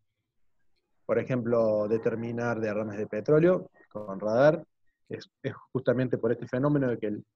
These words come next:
el petróleo tiene una rugosidad distinta a la del agua, entonces se puede detectar con facilidad. Podemos hacer mediciones de distancia, interferometría. Eh, composiciones estructurales tienen que ver, eh,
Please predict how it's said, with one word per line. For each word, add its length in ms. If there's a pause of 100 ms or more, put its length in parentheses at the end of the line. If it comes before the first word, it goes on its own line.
(240)
el 120
petróleo 400
tiene 180
una 100
rugosidad 580
distinta 640
a 120
la 120
del 120
agua, 240
entonces 440
se 140
puede 240
detectar 380
con 140
facilidad. 440 (1040)
Podemos 280
hacer 180
mediciones 440
de 140
distancia, 760 (500)
interferometría. 840 (1400)
Eh, 640 (640)
composiciones 600
estructurales 760
tienen 240
que 100
ver, 320
eh, 360